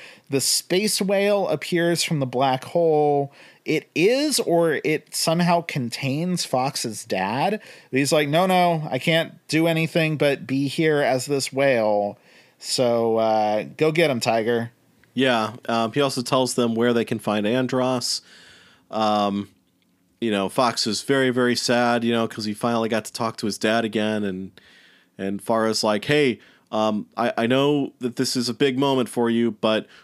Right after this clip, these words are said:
Speaker 2: we are about to go into battle. We might be killed, and we have to save your friend, so, you know, um, let's, let's keep our heads in the game here."
Speaker 1: Yeah,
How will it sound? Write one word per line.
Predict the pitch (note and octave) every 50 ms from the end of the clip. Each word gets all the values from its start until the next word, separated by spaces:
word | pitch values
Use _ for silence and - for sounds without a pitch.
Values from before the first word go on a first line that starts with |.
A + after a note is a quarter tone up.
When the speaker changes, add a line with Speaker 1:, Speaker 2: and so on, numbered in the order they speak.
| _ _ -
Speaker 2:
we | A2+ - - _
are | D#3 E3+ F3 F3+ F#3
about | E3+ D#3 F3 F3 E3 D#3+
to | -
go | - E3 D#3 D#3
into | D3 C3 A#2+
battle. | - C3 C3 C3 B2+ C3 C3 B2+ B2+ A#2+ E2+ - -
We | A2+ B2 B2 B2
might | A#2 B2+ B2 B2 B2
be | B2+ A2
killed, | - - B2+ A#2+ A#2+ A#2+ A2+
and | A#2 A2+
we | A2+
have | A2+ A#2 A#2 -
to | -
save | - - B2 A2+ G#2+
your | G#2+ G#2+
friend, | - - A#2 A2+ A2 G#2+ G#2 G2+
so, | - - G#2+ G#2 G2+ G2+ G2+ F2+
you | D#2+ G#2+
know, | G2+ G2 F#2+ F#2+ F#2+ - _ _ _ _ -
um, | - G2+ F#2+ F#2 F2+ F#2 - -
let's, | G#2 G2 - - -
let's | G2 -
keep | - - A2+ -
our | A#2
heads | B2+ C#3 C3+ A#2+ A2+
in | G#2+ G#2
the | G2
game | G2 F#2+ F2+ F2+
here." | F#2 F#2+ F2 - -
Speaker 1:
Yeah, | - A#2 A#2+ C3 A#2+ A2 G#2 F2+ G#2+ A2+ A#2